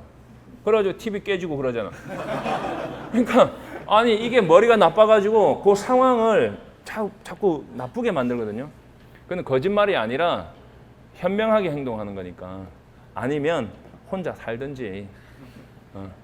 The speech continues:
그렇게 불만이 많으면. 이거는 이제 내 친구를 보고 이해한 거예요.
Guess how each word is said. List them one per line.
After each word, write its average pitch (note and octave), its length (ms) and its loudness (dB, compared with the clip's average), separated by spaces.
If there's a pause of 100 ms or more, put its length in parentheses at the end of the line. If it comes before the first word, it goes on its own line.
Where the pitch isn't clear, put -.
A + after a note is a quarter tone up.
그렇게 C#3 240 -4
불만이 D3+ 400 -4
많으면. G#2 500 -8 (2500)
이거는 D3+ 300 -2
이제 A2 120 -2
내 G#2+ 180 -2
친구를 G3+ 440 -2
보고 B2+ 200 0
이해한 A2+ 360 -4
거예요. F#2+ 240 -8